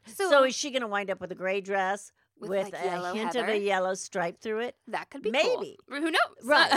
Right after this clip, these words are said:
Speaker 1: right,
Speaker 2: <laughs>
Speaker 1: maybe. Um, and how well is that fiber going to take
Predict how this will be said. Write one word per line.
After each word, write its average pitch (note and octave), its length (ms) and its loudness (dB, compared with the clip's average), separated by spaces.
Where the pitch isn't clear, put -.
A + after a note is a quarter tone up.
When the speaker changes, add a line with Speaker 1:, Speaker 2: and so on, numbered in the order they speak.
Speaker 1:
right, D4+ 380 6
Speaker 2:
<laughs> - 40 -14
Speaker 1:
maybe. C#4 380 0
Um, A3+ 380 -2
and A3+ 180 -4
how A#3 220 2
well A#3 440 2
is G3+ 380 0
that D#3+ 380 -2
fiber A#3 440 -2
going F#3+ 280 -4
to - 100 -16
take E3+ 400 -8